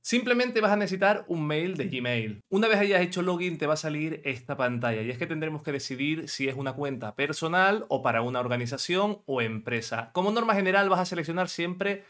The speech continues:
la de arriba y le vas a dar a empezar. Aquí, aunque parezca extraño, tienes que explicar si tienes algún tipo de experiencia, pero no lo puedes dejar en blanco. Luego aquí abajo te pregunta si tienes alguna otra cuenta en la que has hecho login en tu ordenador,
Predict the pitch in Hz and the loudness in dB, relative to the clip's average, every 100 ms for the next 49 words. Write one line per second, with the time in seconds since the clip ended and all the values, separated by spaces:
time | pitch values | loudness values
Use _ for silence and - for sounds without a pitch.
0 | _ 127 123 117 117 156 170 196 - 123 | _ -2 2 2 2 2 4 2 2 2
1 | 143 151 156 151 - 110 113 101 _ - | 2 4 4 2 -2 -10 -8 -10 _ 4
2 | 139 214 226 214 202 196 196 185 208 196 | 4 6 4 4 4 2 0 4 4 4
3 | 190 175 180 175 175 160 156 160 165 160 | 0 -2 -2 -4 -4 -4 -2 -2 -2 -2
4 | 156 151 143 151 151 135 120 - 113 110 | -2 -4 -2 -4 -2 -4 -4 -6 -4 0
5 | 170 180 170 165 143 123 131 165 165 143 | 0 -2 -2 0 0 0 0 0 -2 -2
6 | 123 107 101 101 101 - 101 _ _ 139 | -4 -4 -6 -6 -8 -10 -14 _ _ 0
7 | 160 190 190 196 214 202 185 180 160 180 | 4 6 8 10 8 6 0 0 0 0
8 | 190 196 - 139 147 165 147 - 139 127 | 0 -2 0 -2 -2 -4 -6 -4 -2 -2
9 | 139 165 156 156 151 135 135 151 170 151 | -2 0 2 2 0 -2 0 -2 -2 -2
10 | 135 165 - 131 123 127 127 139 151 127 | -2 -2 -4 -2 -2 -2 -4 -4 -4 0
11 | 127 127 147 165 - 120 117 107 104 127 | 0 0 -4 -6 -6 -4 -4 -4 -4 -2
12 | 185 - | -2 -4